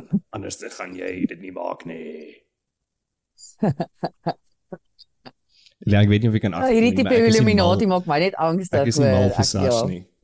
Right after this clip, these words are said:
Speaker 1: Ehm, Elaine, ehm, dalk 'n laaste, laaste wenke wat jy kan gee vir mense wat nou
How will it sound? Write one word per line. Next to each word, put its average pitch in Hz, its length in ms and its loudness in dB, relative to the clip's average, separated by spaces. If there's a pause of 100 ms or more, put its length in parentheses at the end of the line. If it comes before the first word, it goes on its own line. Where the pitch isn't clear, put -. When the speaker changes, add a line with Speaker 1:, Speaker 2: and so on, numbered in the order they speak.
(160)
Speaker 1:
Ehm, - 300 -12 (800)
Elaine, 151 320 2 (180)
ehm, 143 280 2 (640)
dalk 151 240 -2
'n 247 100 6
laaste, 120 440 0 (200)
laaste 113 420 -2 (120)
wenke 101 440 -2
wat 90 200 -12
jy 95 100 -2
kan 101 220 -6
gee 101 320 -2
vir 101 160 -12
mense 95 420 -6
wat 92 200 -8
nou 98 360 -2